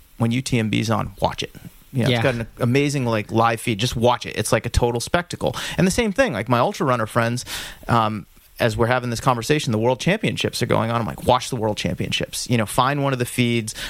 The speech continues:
Speaker 1: watch the fifteen hundred meter final, watch the steeplechase heats, watch the eight hundred, watch the
Speaker 2: Mm-hmm.
Speaker 1: sprints, watch the," um, I mean, this isn't running, but watch the field events type of thing, and just see this other side of, of the sport, because I think many of us identify as one thing,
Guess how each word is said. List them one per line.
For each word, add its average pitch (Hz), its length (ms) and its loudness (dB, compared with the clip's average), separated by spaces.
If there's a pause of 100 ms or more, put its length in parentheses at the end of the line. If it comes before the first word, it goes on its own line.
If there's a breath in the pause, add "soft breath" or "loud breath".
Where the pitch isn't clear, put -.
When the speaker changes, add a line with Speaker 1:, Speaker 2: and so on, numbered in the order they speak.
(140 loud breath)
Speaker 1:
watch 120 280 2
the 131 60 -8
fifteen 123 360 0
hundred 113 260 0
meter 110 160 2
final, 107 320 2
watch 117 220 0
the - 40 -8
steeplechase 110 640 0
heats, 107 280 -2
watch 120 280 0
the 123 100 2
eight 117 140 0
hundred, 110 420 0
watch 120 280 2
the 113 40 -2
Speaker 2:
Mm-hmm. 117 80 -2
Speaker 1:
sprints, 113 460 0
watch - 300 0
the," 123 200 4 (540 loud breath)
um, 101 500 0
I - 80 2
mean, 107 120 2
this 104 160 0
isn't 104 240 0
running, 110 200 0
but 101 120 -6
watch 123 200 2
the 139 60 -4
field 117 280 2
events 104 380 -2
type 104 180 2
of - 60 -10
thing, 117 140 2
and 113 80 0
just 123 140 0
see 208 140 0
this 190 220 0
other 123 220 2
side 113 400 2
of, 104 340 -6 (120)
of 104 440 0
the 117 80 -4
sport, - 300 0
because 120 200 -4
I 131 60 2
think 190 220 0
many 131 260 2
of 113 100 0
us 107 240 0
identify 110 680 2
as 104 480 0
one 117 400 0
thing, 104 480 -2